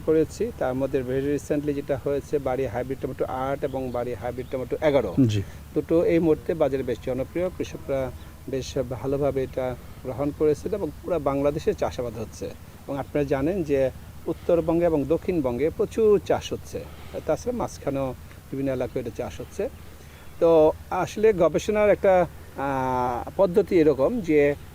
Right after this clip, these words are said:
Speaker 1: একটি ভ্যারাইটি থাকা অবস্থায় আবার আটটি ভ্যারাইটি ডেভেলপমেন্টের দিকে কাজ শুরু করতে হয়। কোনো কারণে ওই ভ্যারাইটিগুলো যদি কোনো কারণে, কোনো কারণে যদি রেজাল্ট ভালো না দেয়, তাহলে আমরা ভবিষ্যতে ভালো রেজা-, ভালো ভ্যারাইটিগুলো আমাদের হাতে থাকে।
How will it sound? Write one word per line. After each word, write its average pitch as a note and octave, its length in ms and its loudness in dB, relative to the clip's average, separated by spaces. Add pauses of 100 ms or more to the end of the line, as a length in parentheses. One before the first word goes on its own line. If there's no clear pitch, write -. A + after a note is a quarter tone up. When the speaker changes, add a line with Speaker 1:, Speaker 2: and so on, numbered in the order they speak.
(120)
Speaker 1:
একটি - 500 -6
ভ্যারাইটি D3+ 460 2
থাকা D#3 300 0
অবস্থায় C#3+ 360 0
আবার D3+ 260 4
আটটি C#3+ 260 -2
ভ্যারাইটি C3+ 460 -2
ডেভেলপমেন্টের C#3 680 -2
দিকে C3 180 -2
কাজ A#2+ 160 -2
শুরু A#2+ 280 -6
করতে A2+ 220 -8
হয়। D3 180 -4 (100)
কোনো F3 220 2
কারণে D#3+ 260 4
ওই D#3+ 180 2
ভ্যারাইটিগুলো D3 800 2 (420)
যদি C#3 480 2
কোনো C#3+ 180 2
কারণে, C#3 440 0 (500)
কোনো D3 560 4
কারণে C#3 260 0
যদি C3+ 180 -4
রেজাল্ট C3+ 440 2
ভালো D3 220 2
না D#3 200 6
দেয়, C#3+ 200 0 (360)
তাহলে C#3 140 -2
আমরা C#3 160 -2
ভবিষ্যতে D3 500 2
ভালো C3+ 360 -4
রেজা-, B2+ 440 -2
ভালো C3+ 220 -4
ভ্যারাইটিগুলো C#3 720 -4 (340)
আমাদের B2 200 -8
হাতে D3 260 0
থাকে। G#2+ 280 -4